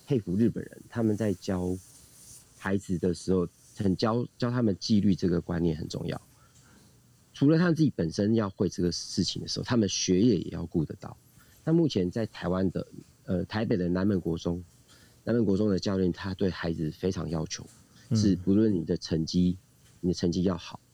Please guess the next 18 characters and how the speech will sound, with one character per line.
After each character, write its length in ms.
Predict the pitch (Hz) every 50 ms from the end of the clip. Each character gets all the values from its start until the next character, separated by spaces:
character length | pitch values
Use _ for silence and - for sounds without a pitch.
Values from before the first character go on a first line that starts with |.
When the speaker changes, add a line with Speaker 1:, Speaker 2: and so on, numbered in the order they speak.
| _ _ _ _ _ _ -
Speaker 1:
你 100 | - 101
的 140 | 90 98 92
游 180 | 87 98 104
泳 240 | 107 104 90 82 76
也 140 | - 82 85
要， 280 | 87 90 90 90 78 - _ _ _ -
也 140 | - 98 92
要 120 | 87 95
有 140 | 92 78 76
出 240 | - - - 85 85
色， 240 | - - 85 76 - - - - - - - -
你 100 | - 92
才 160 | 85 - - 95
能 160 | 95 98 87
去 200 | 80 - - 90
当 200 | - 87 85 87 87
选 180 | - 82 76
手。 140 | - - -